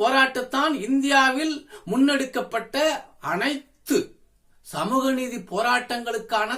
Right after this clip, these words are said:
தொடக்க புள்ளி அப்படிங்கிறார். பாருங்க, இந்தியாவிலேயே சமூக நீதிக்கான போராட்டத்திற்கான தொடக்க புள்ளி வைக்கம் போராட்டம்ங்கிறார்.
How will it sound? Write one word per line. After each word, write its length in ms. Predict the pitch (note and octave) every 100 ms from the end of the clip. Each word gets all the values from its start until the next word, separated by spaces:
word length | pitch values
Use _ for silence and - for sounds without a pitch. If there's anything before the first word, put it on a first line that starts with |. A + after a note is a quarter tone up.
| B3+ F3
தொடக்க 400 | E3 F#3 - F3 - -
புள்ளி 420 | G3+ A3+ G#3+ G#3+ F#3
அப்படிங்கிறார். 420 | C#3 B2 G#2 - _ _
பாருங்க, 240 | - - - _ _ _ - _ - - F3
இந்தியாவிலேயே 600 | C4+ D#4 D4+ D4+ C#4 E4+ E4+
சமூக 200 | A#3+ D#4 D#4 D#4
நீதிக்கான 520 | D4 - C#4+ C#4 - -
போராட்டத்திற்கான 800 | G#3 C#4+ D4 C#4 C4+ C4+ C4+ B3+ - -
தொடக்க 340 | G4+ D4 D4+ B3+
புள்ளி 220 | C4+ E4 D4+
வைக்கம் 360 | B3+ C#4 E4 C#4
போராட்டம்ங்கிறார். 640 | B3+ A#3 A3+ A3 E3 A2